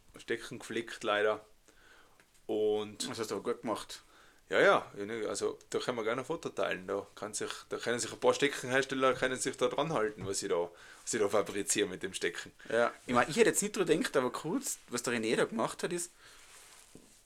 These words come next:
Speaker 2: er hat mit dem Leatherman so einen Holzscheitel genommen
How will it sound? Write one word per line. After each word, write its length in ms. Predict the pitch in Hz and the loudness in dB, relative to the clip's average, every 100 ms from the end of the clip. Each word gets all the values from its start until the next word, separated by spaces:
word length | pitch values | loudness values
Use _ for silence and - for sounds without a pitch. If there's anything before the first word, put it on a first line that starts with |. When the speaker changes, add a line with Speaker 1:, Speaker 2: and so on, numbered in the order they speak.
| _ - - | _ -20 -8
Speaker 2:
er 100 | 113 | 0
hat 180 | - 156 | 0 2
mit 100 | 135 | 0
dem 80 | 113 | 2
Leatherman 520 | 95 185 185 180 196 - | 2 2 0 -4 -8 -12
so 140 | - | -12
einen 80 | 110 | -6
Holzscheitel 380 | 117 - 165 165 | -6 -2 -2 -2
genommen 380 | 190 202 262 | -6 -4 -4